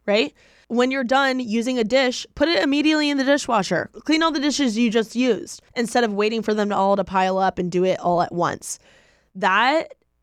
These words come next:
is how Ashley, Ashley's one of the cleanest people I've ever met in my entire life. So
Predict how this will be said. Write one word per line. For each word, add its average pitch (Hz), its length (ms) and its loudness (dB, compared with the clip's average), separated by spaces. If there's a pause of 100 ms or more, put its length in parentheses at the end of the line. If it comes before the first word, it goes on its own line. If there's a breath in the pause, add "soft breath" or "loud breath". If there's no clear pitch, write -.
(180)
is 247 140 2
how 196 300 0
Ashley, 180 480 -2
Ashley's 254 360 0
one 226 120 -2
of 190 120 -4
the 175 80 0
cleanest 185 440 0
people 180 260 -2
I've 180 160 0
ever 170 240 0
met 180 160 0
in - 60 -6
my 175 80 0
entire 180 360 0
life. 180 380 0 (260 soft breath)
So 233 460 0